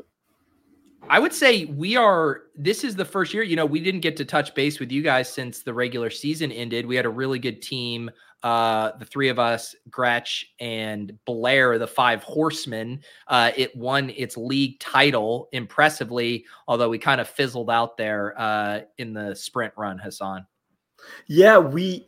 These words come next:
Speaker 2: uh, just as a heads up, we finished well out of the cash, but we also finished, like, four hundred plus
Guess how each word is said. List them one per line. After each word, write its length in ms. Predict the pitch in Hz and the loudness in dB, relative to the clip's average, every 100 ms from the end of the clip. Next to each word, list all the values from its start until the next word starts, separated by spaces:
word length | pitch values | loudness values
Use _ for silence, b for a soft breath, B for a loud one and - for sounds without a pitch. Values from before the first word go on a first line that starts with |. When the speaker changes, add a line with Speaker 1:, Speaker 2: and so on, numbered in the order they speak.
| 180 | 8
Speaker 2:
uh, 320 | 175 160 151 | 10 10 8
just 240 | 135 170 | 4 0
as 80 | 220 | 4
a 60 | 190 | 4
heads 240 | 135 139 143 | 6 6 8
up, 200 | 131 147 | 6 4
we 80 | |
finished 480 | 135 180 190 190 - - | 0 0 2 2 0 -6
well 260 | 127 139 160 | 4 8 10
out 140 | 175 | 8
of 60 | 143 | 6
the 80 | 131 | 0
cash, 480 | - 123 190 - | 2 4 4 4
but 120 | 156 139 | 6 6
we 120 | 135 | 8
also 280 | 147 156 165 | 6 6 2
finished, 480 | - 147 143 - 127 | 2 0 0 2 0
like, 160 | 117 | 0
four 400 | - - 147 165 | -2 2 10 12
hundred 420 | 139 147 143 127 | 12 6 6 4
plus 220 | 135 127 | 4 4